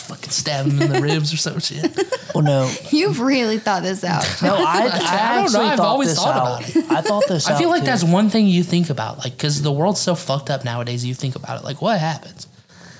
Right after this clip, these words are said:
Speaker 1: Like, in my office, in my office I am now, I'm like, "Okay, if somebody came in, there's two directions they can come in. There's two doors that go in and out.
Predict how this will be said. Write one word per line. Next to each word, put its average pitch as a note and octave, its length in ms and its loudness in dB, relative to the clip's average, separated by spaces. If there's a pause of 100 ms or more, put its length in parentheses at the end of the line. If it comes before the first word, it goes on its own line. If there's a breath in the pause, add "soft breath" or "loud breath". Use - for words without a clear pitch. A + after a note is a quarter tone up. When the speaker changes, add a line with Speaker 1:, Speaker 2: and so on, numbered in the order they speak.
(120)
Speaker 1:
Like, E3 280 -4
in A3 120 4
my A3+ 200 2
office, F#3+ 680 0 (540 loud breath)
in E3+ 120 0
my G3 120 2
office F3+ 340 0
I F3 120 2
am E3+ 260 2
now, B2+ 300 -4 (580)
I'm C#3+ 100 0
like, C3+ 180 0
"Okay, B2+ 520 -6
if C#3+ 80 -2
somebody F3+ 340 2
came E3+ 380 2
in, A#2+ 260 -4 (680)
there's C#3 200 0
two G3 240 0
directions E3 540 0
they C3 100 -2
can B2 180 -4
come A#2 220 -4
in. B2+ 140 -10
There's C3 160 -4
two F#3 180 0
doors D#3 300 0
that B2 120 -4
go B2 200 -6
in B2+ 120 -4
and B2 140 -4
out. D#2+ 180 -10